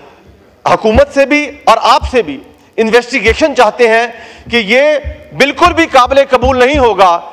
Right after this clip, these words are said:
कि माएँ बहनें हम सबकी सांझी हैं। अगर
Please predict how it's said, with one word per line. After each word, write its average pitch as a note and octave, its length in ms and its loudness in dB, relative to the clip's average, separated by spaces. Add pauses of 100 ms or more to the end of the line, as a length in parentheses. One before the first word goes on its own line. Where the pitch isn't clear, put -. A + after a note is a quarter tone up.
(280)
कि A#3 120 2
माएँ A3+ 360 2
बहनें A#3+ 320 2
हम B3 120 0 (100)
सबकी D4+ 340 0 (280)
सांझी A#3+ 420 0
हैं। F3 180 0 (300)
अगर C#4+ 300 2